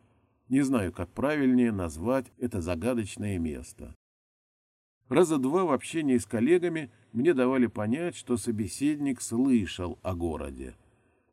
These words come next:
Но, скорее всего, у этих людей есть только такие же неясные слухи, как и у меня.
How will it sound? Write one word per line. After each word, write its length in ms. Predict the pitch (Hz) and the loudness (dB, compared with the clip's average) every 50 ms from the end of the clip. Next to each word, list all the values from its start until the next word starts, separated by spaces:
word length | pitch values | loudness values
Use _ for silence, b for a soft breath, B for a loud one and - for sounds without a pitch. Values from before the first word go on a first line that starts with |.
| _ | _
Но, 120 | - 175 185 | 0 0 0
скорее 400 | - - 160 143 160 165 151 123 | 2 0 0 2 2 2 2 0
всего, 520 | - - - 107 104 120 151 170 165 143 b b b b _ | -2 -4 -4 -2 0 0 0 0 -2 -4 b b b b _
у 120 | - 120 147 | 4 4 4
этих 280 | 165 - 139 117 - | 4 4 0 -4 -2
людей 440 | 110 110 98 95 123 143 151 147 127 | -2 -4 0 2 4 4 4 4 2
есть 280 | 104 117 - 117 - - | 2 2 0 -2 0 0
только 260 | 123 123 113 - 107 | 2 2 2 0 -4
такие 460 | - 101 92 - - 113 120 123 113 | -4 -4 -6 -2 0 2 4 4 4
же 160 | 98 104 101 | 2 0 -2
неясные 680 | 95 95 95 95 95 92 87 80 - - - 78 76 71 | -2 -2 -2 -2 -2 -2 -2 -4 -6 -8 -10 -10 -10 -10
слухи, 640 | - - 87 110 127 147 151 113 - 135 127 117 104 _ _ _ | -10 -8 -4 0 0 0 0 0 0 0 -2 -2 -2 _ _ _
как 220 | - 139 123 - | -8 -6 -4 0
и 20 | 131 | 2
у 120 | 127 123 | 2 4
меня. 540 | 113 110 104 92 80 71 69 67 65 62 | 4 2 0 -2 -4 -6 -8 -10 -12 -14